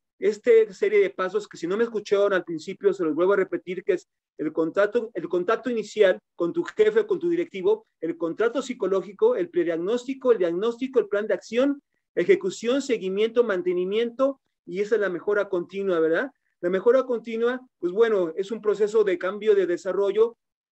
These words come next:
del desarrollo y en posibilidades de mejora, que es una filosofía con un enfoque de gestión que se está dando dentro de lo que es, eh, pues realmente, eh, todo el proceso de la consultoría y de la organización.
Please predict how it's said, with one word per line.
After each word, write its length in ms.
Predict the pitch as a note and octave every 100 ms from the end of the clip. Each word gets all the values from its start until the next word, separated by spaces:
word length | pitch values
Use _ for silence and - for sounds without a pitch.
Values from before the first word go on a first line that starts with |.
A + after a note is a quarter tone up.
| _ -
del 180 | E3+
desarrollo 500 | E3+ F3 G3+ G3+ G3+
y 160 | A#3 F#3+
en 120 | F3
posibilidades 680 | F3 F3 F#3 F3+ F#3+ G#3 G#3
de 80 | F3
mejora, 540 | E3+ - G#3+ F#3+ - _ _
que 80 | F3
es 100 | F3
una 160 | G#3
filosofía 760 | G3+ G3 F#3 G3+ G3+ G3 G#3 A3 _
con 140 | - E3+
un 120 | G3+
enfoque 380 | G3+ G3+ G3+ F3+
de 80 | D#3
gestión 600 | D#3 - G3 G3 A#3 - _ _ _
que 100 | E3+
se 100 | F3
está 220 | D#3+ F#3+
dando 340 | F#3+ F#3+ G3+ F#3
dentro 400 | E3+ D#3 E3 D#3+
de 120 | D#3+
lo 200 | D#3+ D#3
que 140 | F3
es, 180 | F#3 - _ _ _
eh, 460 | E3 D#3+ D#3 D3+ D3+
pues 160 | E3 E3
realmente, 540 | F#3 F#3+ F#3+ G3+ F#3 _ _
eh, 100 | D3
todo 200 | D#3 F3+
el 80 | F#3+
proceso 360 | F3+ E3 E3+ F3+
de 100 | D#3+
la 140 | D3
consultoría 500 | D#3+ D3+ D3 E3 F3
y 20 |
de 120 | F3
la 60 | D#3
organización. 760 | D3+ D3+ C#3+ C#3+ - D#3+ C#3